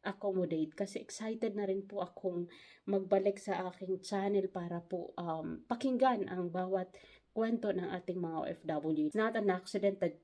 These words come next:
you became an O F W. It is God who put you there because I know that we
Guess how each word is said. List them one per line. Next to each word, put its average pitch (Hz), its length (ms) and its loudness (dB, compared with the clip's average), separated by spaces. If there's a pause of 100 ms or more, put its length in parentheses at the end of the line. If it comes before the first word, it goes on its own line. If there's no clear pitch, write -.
(120)
you 196 100 2
became 185 460 4
an 175 100 0
O 160 160 -4
F - 160 -10
W. 160 640 -4 (560)
It 202 160 2 (380)
is - 580 -4 (240)
God 180 480 4 (300)
who 208 160 -2 (100)
put 240 240 0
you 190 160 6
there 156 560 4
because 170 640 -2
I 185 160 4
know 160 400 -2
that 165 240 -6
we 220 480 -4